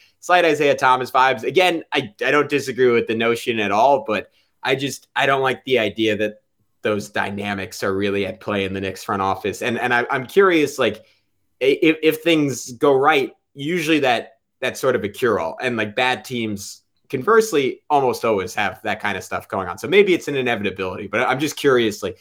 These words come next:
i-, if the Knicks turn the corner next year and are good, like, are there similar, like, leaks, like, talking trash about certain people? Like, I, I don't think there would be, but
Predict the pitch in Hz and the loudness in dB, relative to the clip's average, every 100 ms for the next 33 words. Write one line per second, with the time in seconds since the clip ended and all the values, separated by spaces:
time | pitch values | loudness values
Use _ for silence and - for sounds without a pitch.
0 | _ _ 160 151 165 160 147 139 156 135 | _ _ 2 4 2 2 0 0 -2 -2
1 | 127 208 190 170 - 151 135 117 151 151 | 2 4 4 2 0 2 2 2 4 4
2 | 117 104 _ _ - 113 104 - _ _ | 4 -2 _ _ -4 -2 -2 -8 _ _
3 | _ _ _ - 131 127 120 - 135 156 | _ _ _ -2 2 2 0 0 0 2
4 | 165 165 156 147 165 165 208 - 170 151 | 2 2 2 0 0 0 0 -4 -4 2
5 | 160 160 143 165 160 - 175 175 190 185 | 2 2 -2 -2 0 0 0 0 -2 -4
6 | 180 180 180 151 131 - 139 123 113 107 | -2 -2 0 0 0 0 0 0 -4 -4
7 | 98 90 92 101 | -4 -6 -10 -12